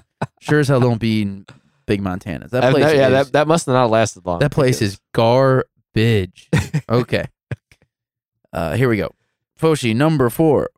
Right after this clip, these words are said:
Speaker 1: What
Speaker 2: Wow.
Speaker 1: year was the, what year were the first Olympic Games held
Speaker 2: Holy shit.
Speaker 1: after World, wait, hold on, sorry. Let me rephrase this. What year were the first Olympic Games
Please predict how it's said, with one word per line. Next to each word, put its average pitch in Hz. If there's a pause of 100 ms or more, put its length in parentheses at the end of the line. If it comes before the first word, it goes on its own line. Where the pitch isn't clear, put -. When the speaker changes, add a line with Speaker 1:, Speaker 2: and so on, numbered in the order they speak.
(120)
Speaker 1:
What 175
Speaker 2:
Wow. 110
Speaker 1:
year 139
was 123
the, 113
what 190
year 180
were 143
the 175
first 156
Olympic 135
Games 139
held 104
Speaker 2:
Holy 110 (120)
shit. - (640)
Speaker 1:
after 170
World, 113
wait, 117
hold 107
on, 95
sorry. - (140)
Let 110
me 104
rephrase 85
this. - (580)
What 190
year 160
were 113
the 104
first 147
Olympic 139
Games 113